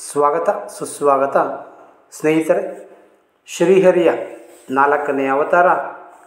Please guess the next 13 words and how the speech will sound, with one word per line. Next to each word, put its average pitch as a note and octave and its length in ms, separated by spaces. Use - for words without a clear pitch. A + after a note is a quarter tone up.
ನರಸಿಂಹ E3+ 680
ಅವತಾರದ E3+ 480
ಕತೆ. D#3+ 280
ಇದರಲ್ಲಿ C#3 360
ಹಿರಣ್ಯಕಶ್ಯಪನ F3+ 1000
ಸಂಹಾರ. E3 380
ಮಾರ್ಕಂಡೇಯ G#3+ 760
ಮುನಿಗಳು E3 440
ಶ್ರೀಹರಿಯು G#3+ 720
ನರಸಿಂಹ F3 600
ಅವತಾರ D3+ 380
ಮಾಡಿ C3+ 280
ಹಿರಣ್ಯಕಶ್ಯಪನನ್ನು F3+ 1500